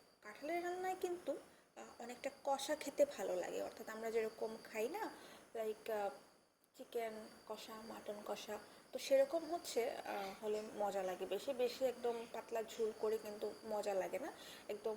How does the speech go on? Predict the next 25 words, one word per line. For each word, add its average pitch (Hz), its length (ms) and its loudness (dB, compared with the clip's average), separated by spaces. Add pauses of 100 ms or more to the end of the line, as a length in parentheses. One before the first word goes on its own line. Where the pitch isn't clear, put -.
(120)
একটু 240 200 -2
গ্রেভি 214 380 6
গ্রেভি 214 420 4 (160)
থাকলে 370 380 -6
অনেক 220 240 -4
বেশি 214 180 0 (100)
টেস্ট - 320 -4
লাগে। 160 220 0 (440)
তো 269 60 2
এটা 285 160 6
হচ্ছে 285 260 4
আপনাদের 262 360 6
সম্পূর্ণ 220 720 -2
আপনাদের 214 360 -2 (100)
ইচ্ছে, - 360 -2 (100)
আপনারা 214 280 -2
যেরকম 214 420 -4
খেতে - 260 -6
চান 403 240 -6
আপনারা 233 280 -4
সেরকমই 214 460 -2
রান্না 190 340 -2
করে 202 120 -2
দেখতে - 320 -6
পারেন। 190 200 -6